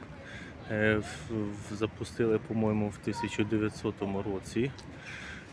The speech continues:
чи в тисяча дев'ятсот десятому. Після Першої світової війни в тисяча дев'ятсот дев'ятнадцятому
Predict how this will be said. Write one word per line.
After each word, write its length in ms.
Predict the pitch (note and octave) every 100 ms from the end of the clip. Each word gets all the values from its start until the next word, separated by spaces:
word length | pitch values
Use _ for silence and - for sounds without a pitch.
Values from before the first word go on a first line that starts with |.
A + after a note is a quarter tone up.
| - - - - F#2+ -
чи 60 | G2+
в 40 |
тисяча 440 | - G#2+ A2 -
дев'ятсот 440 | G#2 G#2+ G#2 - G#2
десятому. 540 | G#2+ - F2 - F2 F2 - - - - - - - - -
Після 220 | A#2 -
Першої 400 | A2 A#2 A2+ A#2
світової 600 | - A2+ - A2+ A2+ A2+ G#2
війни 680 | G#2+ A2 A#2 C3 C3+ C3+ C3 - - - - - -
в 40 |
тисяча 420 | A#2 - A#2 - G#2+
дев'ятсот 400 | A2 G#2+ - G#2
дев'ятнадцятому 840 | G#2+ G#2 - A2+ A2+ - A#2 A#2+